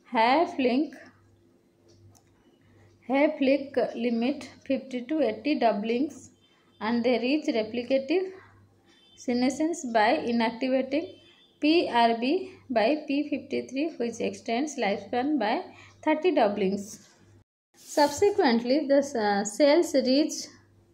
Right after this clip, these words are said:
subsequently cells reach crisis due to continued chromosome shortening,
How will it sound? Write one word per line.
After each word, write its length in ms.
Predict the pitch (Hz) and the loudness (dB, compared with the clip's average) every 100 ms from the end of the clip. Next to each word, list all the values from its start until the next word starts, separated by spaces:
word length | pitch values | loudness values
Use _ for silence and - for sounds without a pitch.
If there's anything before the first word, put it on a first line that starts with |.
| _ | _
subsequently 800 | 254 240 339 320 330 311 330 | -2 0 0 0 0 0 0
cells 400 | 349 285 247 240 214 | 0 0 0 0 0
reach 320 | 240 277 277 - - _ - - _ _ - | 2 0 0 -6 -20 _ -20 -20 _ _ 2
crisis 640 | 262 214 254 302 330 - | 4 6 4 2 -2 -2
due 300 | 226 226 214 | 0 2 2
to 240 | 285 427 - - - | 2 0 -2 -14 -2
continued 840 | 247 262 262 349 349 349 370 381 | 2 4 4 4 4 2 2 0
chromosome 640 | 370 233 233 254 277 302 311 | 2 2 4 2 2 2 2
shortening, 720 | 262 196 202 202 190 208 202 | 2 0 0 0 -2 -4 -8